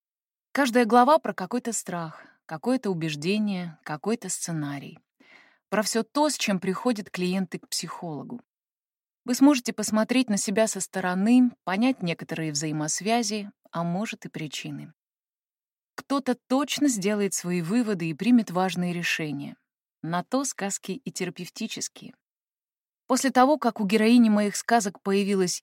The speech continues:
имя, я выложила одну главу в сеть. Я не ожидала такого мощного отклика.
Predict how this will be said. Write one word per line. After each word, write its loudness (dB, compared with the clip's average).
имя, 4
я 2
выложила 0
одну 0
главу -4
в -8
сеть. -8
Я 0
не 6
ожидала 6
такого 0
мощного 4
отклика. -2